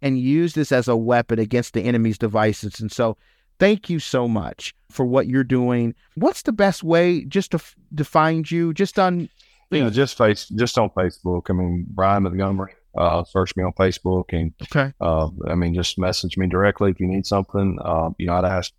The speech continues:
Speaker 2: I'd ask the audience to continue to pray for our family, continue to pray that, that we could, um, continue to, to tell this story and continue to, to be a, you know, a resource for other, other families. And, uh, just pray that God will continue to bless that and, and give us, um,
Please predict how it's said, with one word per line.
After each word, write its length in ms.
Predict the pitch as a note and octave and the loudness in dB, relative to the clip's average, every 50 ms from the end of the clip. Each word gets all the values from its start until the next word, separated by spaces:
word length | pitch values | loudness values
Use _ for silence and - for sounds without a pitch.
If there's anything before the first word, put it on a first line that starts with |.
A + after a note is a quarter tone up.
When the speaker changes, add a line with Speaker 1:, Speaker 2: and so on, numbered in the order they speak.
| - - | -6 -2
Speaker 2:
I'd 140 | - F2+ F#2 | 0 0 0
ask 200 | G2 G2 F#2+ - | 0 -2 -2 -2
the 60 | F#2 | -2
audience 420 | F#2+ G2 G2 G2 F#2+ F#2+ E2 - - | 0 0 2 2 0 0 -2 -6 -6
to 120 | - F2+ | -8 -8
continue 400 | - - D#2+ - F#2+ F#2 F#2 F2+ | -6 -6 -4 -2 -2 0 0 -2
to 80 | F#2 E2+ | -2 -2
pray 240 | - F#2 F#2 F#2 | -2 0 0 0
for 180 | F2 - D#2 E2 | -2 -2 -2 -4
our 80 | E2+ - | -2 -2
family, 420 | - F#2+ G#2 G#2 G2 G2 G2 F#2 | 0 0 2 2 2 2 0 0
continue 340 | - - _ - G2 F2+ F2+ | -4 -8 _ -6 -4 -2 -2
to 60 | F2+ | -2
pray 260 | - - F#2+ F#2 F#2 | -2 0 0 0 2
that, 220 | F2+ F#2 F2 E2 - _ _ _ _ _ _ _ _ - | 0 0 -2 -2 -4 _ _ _ _ _ _ _ _ -8
that 100 | - - | -4 -2
we 100 | F2 F2+ | -2 -2
could, 300 | - - F#2+ F2 E2 - | -2 -2 -2 -2 -2 0
um, 420 | F2+ F2 E2+ E2+ E2 E2 E2 F2 - - | 0 0 2 2 0 0 -2 -4 -6 -10
continue 360 | - - - G2 F#2 F2+ F2 | -12 -8 -4 -2 0 0 0
to, 260 | F2 F2+ F2 E2+ E2 - - | 0 0 0 -2 -4 -6 -12
to 80 | - | -12
tell 220 | - - G#2 F#2 F#2+ | -6 -2 0 0 2
this 140 | F#2+ F2 - | 0 0 -2
story 440 | - - G2 G2 G2 G2 G2 F#2+ | 0 0 2 4 4 4 4 2
and 80 | F2 E2+ | 2 -2
continue 440 | F2+ F2 - F#2+ F2+ F2+ F2 F2 F2 | -4 -6 -4 -4 -2 -2 -2 -2 0
to, 320 | F2+ E2+ E2+ E2+ E2+ D#2+ - | 0 0 -2 -2 -4 -8 -12
to 120 | - - - | -10 -6 -2
be 140 | F2+ F2 F2 | 0 0 2
a, 160 | F2 E2+ E2 - - _ _ _ _ _ _ _ _ _ _ - - | 0 -2 -4 -6 -12 _ _ _ _ _ _ _ _ _ _ -12 -8
you 180 | - E2+ F2 | -6 -4 -4
know, 80 | F2 E2+ | -2 0
a 80 | F#2 F#2 | 2 2
resource 520 | G2+ G2+ G2 - F#2+ F2+ F2+ F#2 - - | 2 2 2 2 2 2 2 2 0 -4
for 240 | - - F2 F2+ F2+ | -6 -4 -2 0 0
other, 280 | F2+ F2+ F2 F2 E2 _ _ _ _ _ _ _ _ _ _ | 2 2 0 -2 -2 _ _ _ _ _ _ _ _ _ _
other 200 | - G#2 G#2+ G#2 | 2 2 4 4
families. 640 | F#2 - A2 G#2+ G#2 G2+ G2+ G2 F#2+ F#2 F#2 F#2 - | 4 4 4 4 4 4 2 2 0 0 -2 -4 -6
And, 240 | E2+ E2+ E2+ F2 F2 | -4 -4 -2 -2 -2
uh, 200 | F2 F2 E2+ E2+ | -2 -2 -2 -4
just 160 | F#2 - - - | -4 -6 -8 -6
pray 160 | F#2 F#2 G2 | -4 -4 -4
that 120 | - - | -2 0
God 160 | - E2+ F2+ | 0 0 2
will 80 | F#2 F#2 | 0 -2
continue 320 | F2+ F#2+ - G2 G2 G2 F#2+ | -4 -6 -2 -2 0 0 0
to 60 | F#2 | 0
bless 360 | F2+ F#2 F#2 F#2 F#2 - - | 0 0 0 0 0 -2 -2
that 260 | - F#2+ F2+ F2+ F2+ | -2 0 0 0 0
and, 200 | F2+ E2+ F2 F2+ - _ - | 0 -2 -4 -4 -8 _ -8
and 160 | G2+ G2 F2 | -6 -4 -4
give 160 | F2+ F2+ F#2 | -4 -2 -2
us, 260 | F2+ E2+ - - - - | -4 -4 -4 -6 -6 -4
um, 360 | F2 E2+ F2 F2 F2+ F#2 | -4 -4 -4 -4 -6 -8